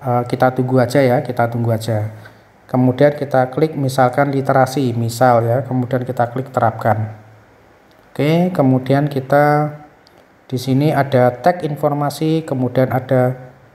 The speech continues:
tag sastra ya, ada tag sastra. Nah,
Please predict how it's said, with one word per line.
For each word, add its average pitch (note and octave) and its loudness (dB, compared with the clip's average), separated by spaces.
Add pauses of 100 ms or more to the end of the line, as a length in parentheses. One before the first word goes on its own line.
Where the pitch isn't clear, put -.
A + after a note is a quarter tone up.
(280)
tag D#3 2
sastra B2+ 0
ya, A#2 -6
ada A2 -8
tag A#2 -4
sastra. A2+ 0 (1600)
Nah, G#2+ -2